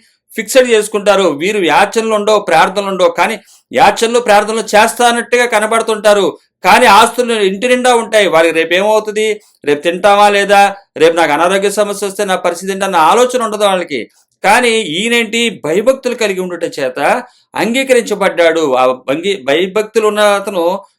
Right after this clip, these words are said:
ఆయన ఏం చెప్తున్నాడు, మత్తయి సువార్తలో ఏం చెప్పబడుతుంది? "మా అనుదిన ఆహారం నేడు మాకు దయచేయము, మా అనుదిన ఆహారం నేడు మాకు దయచేయమన్నాడు."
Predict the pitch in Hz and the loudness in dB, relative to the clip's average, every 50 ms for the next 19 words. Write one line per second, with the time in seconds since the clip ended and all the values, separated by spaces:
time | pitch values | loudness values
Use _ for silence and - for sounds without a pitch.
0 | _ _ - 123 156 202 214 214 214 208 214 208 208 - 208 202 202 196 202 202 | _ _ -2 0 0 2 2 0 -2 -2 -2 -4 -2 -4 -4 -4 -2 -2 -2 -4
1 | 185 165 143 139 185 180 175 - 196 196 190 190 190 196 196 196 196 190 196 190 | -2 -4 -4 -4 -6 -8 -6 -6 -4 -2 -2 -4 -4 -6 -6 -6 -6 -6 -6 -6
2 | 196 190 190 196 190 190 196 185 185 185 190 190 196 190 185 _ _ _ _ _ | -6 -4 -4 -4 -4 -4 -6 -6 -2 0 0 2 0 0 -4 _ _ _ _ _
3 | - 117 127 151 160 170 175 185 208 214 220 226 220 226 214 214 226 240 233 226 | -10 -4 0 2 4 4 4 2 0 0 0 0 2 4 4 4 2 2 0 -2
4 | 214 202 196 196 196 185 180 170 170 165 160 - - 135 120 110 95 90 - _ | -2 -2 -2 -2 -4 -4 -2 0 0 -2 -2 -4 -6 -8 -8 -8 -12 -16 -20 _
5 | _ _ _ _ - - 107 185 156 170 175 160 - 151 180 208 202 226 226 226 | _ _ _ _ -18 -6 -2 0 2 2 2 2 0 0 -2 -2 -4 -2 0 2
6 | 220 220 208 202 208 220 226 226 220 208 214 196 190 180 170 175 180 175 - 185 | 4 4 4 4 2 2 0 -2 -4 -4 -4 -2 -2 0 0 0 -2 -2 -4 -6
7 | 180 175 170 165 165 156 131 113 | -6 -6 -4 -2 -2 -2 -4 -6